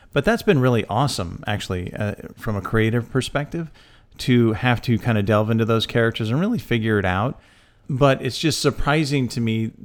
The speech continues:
because we've been talking about these characters for so long, and, and I totally see them in my head and whatever.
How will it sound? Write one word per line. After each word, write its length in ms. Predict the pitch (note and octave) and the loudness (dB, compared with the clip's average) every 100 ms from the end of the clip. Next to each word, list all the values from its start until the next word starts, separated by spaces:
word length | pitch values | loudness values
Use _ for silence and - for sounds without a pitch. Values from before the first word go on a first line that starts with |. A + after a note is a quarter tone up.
| - - | -18 -10
because 240 | - A#2+ | -4 0
we've 140 | C3 | 4
been 100 | A#2 | 4
talking 300 | G#2+ A2 A2+ | 4 2 2
about 160 | G#2 G2 | 0 0
these 160 | G2 - | -2 -2
characters 400 | G2 F2+ G2+ G2+ | -2 -2 -4 -6
for 100 | A2+ | -4
so 220 | A2+ G2 | -2 0
long, 260 | F#2+ F#2+ | 0 0
and, 180 | F#2 G#2 | -4 -6
and 160 | G#2+ G#2+ | -4 -4
I 60 | |
totally 380 | G2+ - C3 A2 | -4 -2 0 0
see 200 | - A2+ | -2 0
them 160 | A2 G2+ | 2 2
in 80 | F2+ | 0
my 120 | F2+ | -4
head 300 | G2 A#2+ A#2 | -6 -4 -2
and 100 | G2+ | -2
whatever. 400 | G2 G#2+ G2 | -2 -2 -4